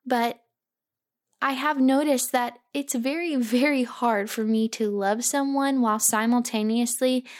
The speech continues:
I'm in fear of them rejecting me. I'm in fear of what they're thinking of me. I'm in fear of, um,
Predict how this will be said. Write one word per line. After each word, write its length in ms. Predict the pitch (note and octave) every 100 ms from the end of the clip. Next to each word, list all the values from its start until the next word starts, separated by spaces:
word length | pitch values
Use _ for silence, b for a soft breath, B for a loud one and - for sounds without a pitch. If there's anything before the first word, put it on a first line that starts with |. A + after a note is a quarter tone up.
| B -
I'm 180 | A3+
in 140 | A3 G#3
fear 440 | - - A3 A3+
of 100 | G#3+
them 200 | G#3+ G3+
rejecting 580 | G3 G3 F#3+ - G3 F#3
me. 240 | A#3 B3 - B B
I'm 160 | A#3+ A#3+
in 160 | A3+
fear 580 | G#3+ - A#3 A3+ A#3 A#3 -
of 340 | G#3+ G#3 G#3 - B -
what 200 | A#3 A3+
they're 140 | G#3
thinking 520 | G3+ G3+ G#3 - G3+
of 120 | G3
me. 360 | A#3+ A#3 B3 A#3+ B B
I'm 200 | A#3 A#3
in 120 | A3+
fear 680 | A3 - - A#3 A#3 A#3 A#3 -
of, 340 | G#3+ G#3+ G#3+ B B B
um, 380 | A3+ G#3 G3+ G#3